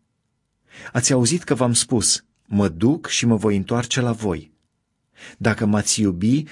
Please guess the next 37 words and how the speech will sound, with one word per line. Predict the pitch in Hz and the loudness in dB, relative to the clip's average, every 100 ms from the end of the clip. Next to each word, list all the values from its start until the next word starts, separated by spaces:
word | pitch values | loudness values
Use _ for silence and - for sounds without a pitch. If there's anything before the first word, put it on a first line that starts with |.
| - | -14
v-ați | - 104 - | -6 -2 -2
fi | - | 0
bucurat | 117 135 139 175 180 | 0 0 0 -2 -2
că | - | -2
v-am | 104 95 | -2 0
zis, | 92 92 98 - - _ | 0 0 0 0 -2 _
"Mă | - 110 | 0 0
duc | 95 113 | 2 0
la | 117 117 | 0 -2
Tatăl", | - 127 110 85 - _ _ - - | -6 -6 -4 -6 -8 _ _ -20 -4
căci | 113 104 - - | -2 0 -2 -2
Tatăl | 147 147 113 92 | -2 -2 -2 0
este | 95 104 - | 2 2 0
mai | 131 147 | 0 0
mare | 156 208 185 | 0 0 -2
decât | 110 98 107 85 | -2 -4 -4 -2
mine. | 95 80 73 _ _ _ _ _ _ _ - - | -2 -4 -8 _ _ _ _ _ _ _ -20 -10
Și | - - | -4 0
v-am | 113 104 | 0 2
spus | - - 175 | 0 2 0
aceste | 131 90 104 - 120 | 0 -2 -2 0 2
lucruri | 117 117 147 143 - | 2 0 0 0 -4
acum, | 127 123 - 160 131 87 - - - | -6 -6 -2 0 0 -2 -8 -18 -2
înainte | 127 120 160 175 117 | 0 2 0 0 0
ca | - | 0
să | 92 101 | 0 0
se | - | 0
întâmple, | 101 101 135 123 107 87 - - - | 0 0 0 0 0 -4 -10 -20 -6
pentru | - 117 117 | -2 0 2
ca | 120 110 | 0 0
atunci | 95 98 175 - | 0 0 0 0
când | 185 | 0
se | 170 | 2
vor | 165 156 | 2 2
întâmpla, | 151 135 139 123 113 127 | 2 0 0 0 -2 0
să | - 151 | 0 0
credeți. | - 156 156 104 85 - | 0 0 0 0 0 -4